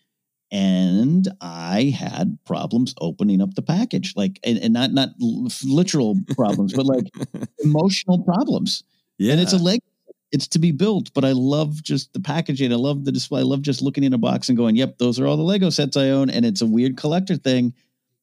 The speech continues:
Speaker 1: And I had to, like, "All right, we're, we've committed to this." It was, it was oddly tough.
Speaker 2: Yeah, no, I understand. It's on my list of things to do that, uh, fun things in, in our, our isolation,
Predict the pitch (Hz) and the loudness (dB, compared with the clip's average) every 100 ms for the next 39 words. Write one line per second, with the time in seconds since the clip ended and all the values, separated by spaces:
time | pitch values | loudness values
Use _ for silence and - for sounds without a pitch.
0 | _ 110 113 110 101 104 113 117 117 113 | _ -2 0 0 0 0 2 2 2 0
1 | 95 113 104 104 95 110 143 151 135 107 | 0 0 0 0 -2 0 0 2 0 0
2 | 113 123 107 107 - 107 101 90 85 73 | 0 2 0 0 0 0 2 0 -4 -8
3 | 69 - - 107 110 117 - 127 127 - | -8 -8 -10 -6 -4 -4 -4 -2 -2 -4
4 | 107 147 170 160 - - - _ _ _ | -4 -4 -4 -6 -6 -8 -8 _ _ _
5 | _ 98 110 123 76 92 117 95 92 117 | _ -4 -2 -2 -4 -2 0 0 0 0
6 | 104 117 110 82 - 101 120 123 110 98 | -2 -2 -2 -2 -6 -4 -2 0 0 0
7 | 95 92 85 95 101 - 90 82 - - | 0 0 -2 -2 -2 -4 -4 -4 -6 -12
8 | - 98 90 - 78 92 87 76 73 76 | -4 -2 -2 -6 -6 -2 -2 -2 -6 -8
9 | 76 - 78 73 73 69 - 98 - 98 | -8 -10 -10 -10 -10 -12 -16 -16 -4 -2
10 | 95 98 92 87 92 87 82 80 85 85 | 0 0 -2 -2 -4 -4 -4 -6 -6 -4
11 | 80 78 80 - 80 78 78 95 92 95 | -4 -6 -6 -6 -6 -6 -6 -6 -4 -2
12 | 110 - 78 76 | -2 -4 -8 -10